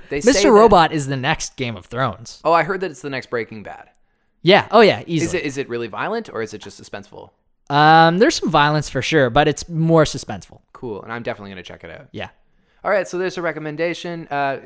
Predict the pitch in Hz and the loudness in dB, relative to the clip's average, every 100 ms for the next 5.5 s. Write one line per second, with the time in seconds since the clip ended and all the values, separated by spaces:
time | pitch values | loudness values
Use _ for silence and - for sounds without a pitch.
0 | 107 113 - 127 139 135 131 123 127 131 | -16 -14 -14 -12 -10 -10 -10 -8 -8 -8
1 | 127 123 127 127 127 120 127 120 120 - | -10 -10 -8 -10 -10 -12 -10 -10 -12 -10
2 | 120 117 _ - 113 110 107 - _ 120 | -10 -10 _ -8 -6 -6 -8 -12 _ -14
3 | - 120 120 120 113 113 113 110 110 110 | -8 -8 -8 -10 -12 -12 -14 -12 -8 -8
4 | - - 110 110 101 107 107 104 107 107 | -8 -10 -10 -10 -8 -8 -8 -10 -14 -12
5 | 104 - 110 123 | -14 -12 -14 -16